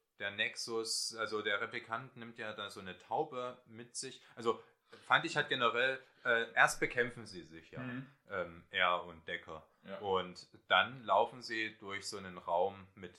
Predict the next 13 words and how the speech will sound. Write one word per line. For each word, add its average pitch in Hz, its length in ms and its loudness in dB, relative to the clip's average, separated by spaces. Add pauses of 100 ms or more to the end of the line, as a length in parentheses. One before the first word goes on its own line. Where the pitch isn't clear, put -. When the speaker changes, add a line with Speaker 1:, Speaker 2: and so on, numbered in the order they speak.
(140)
Speaker 1:
Tauben, 120 520 -6 (140)
da 98 80 -16
sind 104 140 -8
Speaker 2:
Mhm. 87 60 -10
Speaker 1:
jede 92 160 -10
Menge 90 240 -12
Tauben. 90 400 -12 (260)
Und 104 160 -4
ab 98 160 4
dann 113 240 -2
findet 113 360 -10
eigentlich 101 560 -6
keine 95 640 -2